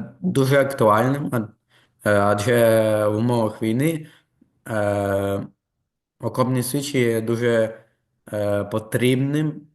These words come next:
е, та актуальним продуктом. Разом з персоналом виробництва ми проаналізували основні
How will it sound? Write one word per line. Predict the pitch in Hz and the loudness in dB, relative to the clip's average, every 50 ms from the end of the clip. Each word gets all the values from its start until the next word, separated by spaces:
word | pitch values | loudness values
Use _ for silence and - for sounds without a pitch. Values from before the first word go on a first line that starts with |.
| _ _ - | _ _ -8
е, | 117 110 110 110 107 | -6 -4 -4 -4 -6
та | 107 - - 107 | -6 -4 -2 -2
актуальним | 107 107 - 117 113 123 123 123 120 | -2 -2 -2 -2 0 0 0 -2 -4
продуктом. | 117 - 117 104 92 82 78 - - - - - _ _ _ _ _ _ _ _ _ _ _ _ _ _ _ _ _ _ _ _ _ _ - | -4 -6 -8 -8 -8 -10 -14 -16 -20 -20 -20 -20 _ _ _ _ _ _ _ _ _ _ _ _ _ _ _ _ _ _ _ _ _ _ -8
Разом | - 110 113 120 123 127 175 190 190 185 - - | -2 2 2 2 4 6 6 6 6 4 0 0
з | 139 117 117 123 135 147 147 147 147 143 135 135 - - _ - | -2 -4 0 2 2 4 4 4 4 2 2 0 -4 -16 _ -4
персоналом | - 151 151 151 - - 147 139 127 110 101 98 98 98 98 101 | -2 0 0 0 0 0 0 0 2 2 0 0 -2 -4 -6 -4
виробництва | 104 110 110 107 107 117 123 123 - - 127 127 | -4 -4 -4 -4 -4 -4 -8 -8 -10 -8 -6 -4
ми | 135 139 143 | -4 -4 -4
проаналізували | 143 - - - 131 127 127 127 127 123 117 127 135 135 131 127 120 113 | -6 -8 -4 0 0 0 0 0 -2 -4 -2 0 0 2 2 2 0 -2
основні | 117 110 - - 117 120 127 131 131 123 127 127 | -6 -8 -8 -6 -6 -4 -4 -4 -4 -6 -8 -12